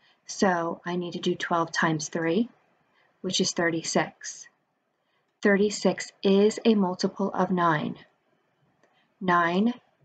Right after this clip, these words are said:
times four is thirty-six. Two times four is eight. Twelve times three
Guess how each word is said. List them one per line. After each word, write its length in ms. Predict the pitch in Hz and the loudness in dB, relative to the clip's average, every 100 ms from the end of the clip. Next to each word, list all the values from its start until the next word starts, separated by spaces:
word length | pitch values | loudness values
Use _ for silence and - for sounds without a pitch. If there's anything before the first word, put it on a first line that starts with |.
| _ | _
times 440 | - - 175 208 - | -2 0 2 0 0
four 380 | 240 196 180 - | 2 4 2 0
is 160 | - - | -4 -2
thirty-six. 1000 | - 170 170 156 180 - - - - - _ _ _ _ _ _ _ _ _ _ | 2 2 2 0 -2 -2 -8 -16 -16 -20 _ _ _ _ _ _ _ _ _ _
Two 500 | - - 277 269 285 277 _ _ | -6 0 4 4 2 -4 _ _
times 460 | - - 180 190 - | -6 -2 0 -2 -4
four 480 | - 175 165 165 - _ | -6 -6 -6 -8 -14 _
is 180 | - 165 - | -10 -10 -8
eight. 440 | 170 - - - - _ _ _ _ _ _ _ _ _ _ _ _ _ _ _ - | -12 -12 -6 -6 -6 _ _ _ _ _ _ _ _ _ _ _ _ _ _ _ -10
Twelve 760 | - 202 175 175 190 240 - _ _ _ _ _ _ | -8 -2 0 2 -2 -4 -10 _ _ _ _ _ _
times 440 | - 196 175 156 | -2 -2 -2 -6
three 520 | - 233 220 175 180 | -2 0 2 0 -4